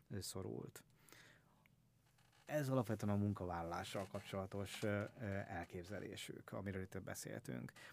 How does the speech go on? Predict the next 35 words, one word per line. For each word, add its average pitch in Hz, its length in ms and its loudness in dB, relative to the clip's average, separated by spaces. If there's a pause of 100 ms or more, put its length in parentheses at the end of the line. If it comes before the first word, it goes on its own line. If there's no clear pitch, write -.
(140)
Ö, 110 240 4
de 120 120 4
egészen 117 360 4
biztosan 104 340 0
a 98 40 2
változás 101 540 0
nem 101 120 0
csak 95 200 -4
a 101 280 0
munkáról 98 580 2
való 98 280 -2
elgondolkodás 98 1120 -4
vagy 95 140 -4
gondolat, 98 560 -6
ö, 113 220 -6 (400)
területén 95 600 -2
jelenik 95 400 -2
meg, 101 220 0
hanem 98 400 -2 (240)
más, 92 420 0
ö, 98 160 -2
területen 95 440 -6
is, 107 180 -2
hiszen, 107 560 0
ö, 104 80 -6 (240)
egészen 90 400 -4
biztosan 90 420 -8
változtak. - 840 -8 (840)
Ez 113 100 -6
a 107 60 -2
változás 123 420 -2
miben 98 280 0
érhető 85 460 -8
tetten 87 420 -10
még? - 400 -12